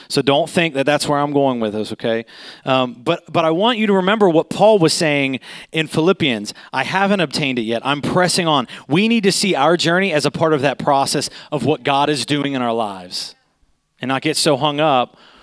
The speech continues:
when the vision looks way bigger than we could imagine. We need to start saying, "Okay, I need to start taking some steps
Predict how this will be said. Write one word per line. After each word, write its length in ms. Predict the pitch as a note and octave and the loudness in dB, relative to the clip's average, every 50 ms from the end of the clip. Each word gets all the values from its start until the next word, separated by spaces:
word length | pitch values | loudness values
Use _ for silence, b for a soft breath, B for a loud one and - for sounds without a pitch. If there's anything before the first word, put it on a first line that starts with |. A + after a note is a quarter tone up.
| B B B B B B | B B B B B B
when 140 | - B2+ B2 | -6 -4 -2
the 80 | B2 A#2 | 0 0
vision 580 | A#2+ D#3 D#3 C3+ C#3+ C3+ B2 A#2+ A#2 A#2 A#2 - | 2 0 2 2 0 -2 -2 -4 -6 -8 -10 -6
looks 240 | C3+ B2+ B2 - | -4 -4 -4 -4
way 320 | - A#2 A2 C3+ C#3+ D3 D3 | -6 -2 0 0 2 2 2
bigger 480 | - D3 C#3+ B2+ A#2 A2+ G#2+ G#2+ A2 - - | 2 2 0 2 0 0 -2 -2 -4 -6 -6
than 140 | B2 B2 | -4 -2
we 60 | C3 C3+ | -2 -4
could 140 | C3 C3+ | -4 -4
imagine. 640 | A#2 A2+ A#2+ B2 B2 A#2+ A2+ - G#2+ G2+ G2 G#2 F#2+ _ _ _ _ _ _ _ _ _ _ | -6 -4 -4 -4 -4 -6 -6 -8 -10 -12 -14 -18 -20 _ _ _ _ _ _ _ _ _ _
We 140 | - B2+ B2+ | -8 -6 -4
need 140 | C#3 D3 C3+ | -4 -2 -2
to 60 | B2 | -2
start 300 | - - - D#3 C#3+ C3 | 0 2 2 2 2 2
saying, 380 | - - D#3 C#3+ C3 B2+ B2 A#2+ | 0 0 0 0 0 0 -2 -2
"Okay, 420 | B2+ B2 - - C3+ B2+ A#2+ A#2 - | -4 -4 -2 -2 -2 0 -2 -2 -4
I 140 | - B2 C3+ | -4 -4 -4
need 160 | D3 D#3+ C#3+ | -4 -2 -2
to 60 | C#3 | -2
start 640 | B2+ - - - - C#3 C3 C3+ C#3+ D3+ E3 D#3+ - B B B B B B B | -2 0 -2 0 2 4 4 6 6 4 2 0 -2 B B B B B B B
taking 580 | - - D3 C#3 C3+ - D#3+ D#3+ D#3 D3+ D3+ C#3+ | -6 -4 -2 -4 -2 -4 -4 -4 -4 -6 -6 -4
some 260 | - - - B2+ A#2 | -4 -4 -4 -4 -4
steps 920 | - - - - - - C3 C3 D#3+ F3+ - - - - - - - - | -2 -2 -4 -4 -2 0 0 2 2 0 -2 -4 -8 -6 -6 -6 -8 -10